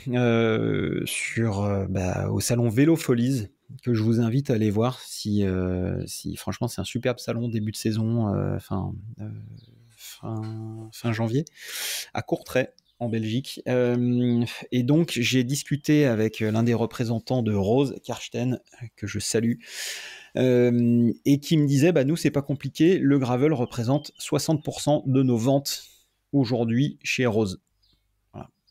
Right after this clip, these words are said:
Donc, euh, alors, il y a évidemment le e-bike, euh, mais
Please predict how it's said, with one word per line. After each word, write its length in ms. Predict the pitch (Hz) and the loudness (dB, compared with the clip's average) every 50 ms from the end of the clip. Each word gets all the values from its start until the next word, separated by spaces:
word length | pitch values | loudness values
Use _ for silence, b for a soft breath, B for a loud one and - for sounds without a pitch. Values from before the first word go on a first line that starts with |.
| _ _ | _ _
Donc, 360 | 135 127 117 113 107 - - B B B B B B B B B B B B B B B B _ _ _ _ - | -4 -2 -2 -2 -2 -4 -10 B B B B B B B B B B B B B B B B _ _ _ _ 0
euh, 800 | 104 107 104 101 98 95 90 87 87 85 85 85 82 82 80 - | 2 2 2 2 2 0 -2 -2 -4 -4 -6 -6 -8 -8 -10 -10
alors, 220 | - - - - 113 | -10 -10 -8 -8 -8
il 80 | 98 90 | -4 -2
y 40 | |
a 40 | 92 | 0
évidemment 460 | 98 98 104 107 113 110 110 123 123 | 0 2 2 2 2 2 2 2 2
le 100 | 117 101 | 2 0
e-bike, 520 | 90 104 131 147 170 165 147 - - - b b b b b b b - 104 | 0 0 2 4 4 2 2 0 -6 -14 b b b b b b b -12 -8
euh, 580 | 104 101 98 98 98 98 98 98 95 95 92 92 | -6 -4 -4 -4 -4 -4 -4 -6 -6 -6 -6 -6
mais 460 | 82 101 120 123 123 117 107 - - | -2 0 2 2 2 2 2 0 -4